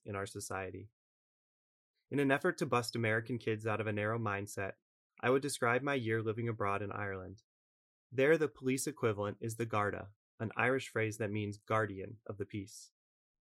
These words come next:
Your typical beat cop's invisible officers carried no guns, just a nightstick and pepper spray among their belts worth of equipment. In an extreme situation, they could call in tactical support with weaponry,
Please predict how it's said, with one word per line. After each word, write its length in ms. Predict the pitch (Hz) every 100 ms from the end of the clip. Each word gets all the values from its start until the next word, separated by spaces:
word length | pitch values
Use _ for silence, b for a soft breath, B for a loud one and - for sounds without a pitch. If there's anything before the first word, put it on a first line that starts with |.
| _ -
Your 120 | 139
typical 400 | - 170 175 180
beat 260 | 127 127
cop's 360 | - 131 127 -
invisible 400 | 110 117 127 135
officers 560 | 110 110 - 107 110 -
carried 280 | 113 107
no 200 | 101 110
guns, 560 | 120 104 95 107 - - _
just 280 | - 127 -
a 20 |
nightstick 500 | 131 120 - - 135
and 140 | 151 131
pepper 240 | 113 113
spray 400 | 110 - 104 104 -
among 260 | 110 104
their 140 | 104 101
belts 280 | 104 104
worth 220 | 110 113 113
of 60 |
equipment. 480 | 113 104 98 101 107 _ _ _ _ _ _ _ -
In 100 | 123
an 100 | 131
extreme 400 | 131 - 143 156
situation, 640 | 156 156 175 127 113 -
they 120 | 113 110
could 160 | 117
call 240 | - 113 120
in 100 | 123
tactical 460 | - 110 - 131
support 480 | 127 135 - 107 127
with 180 | 120 113
weaponry, 500 | 101 104 101 98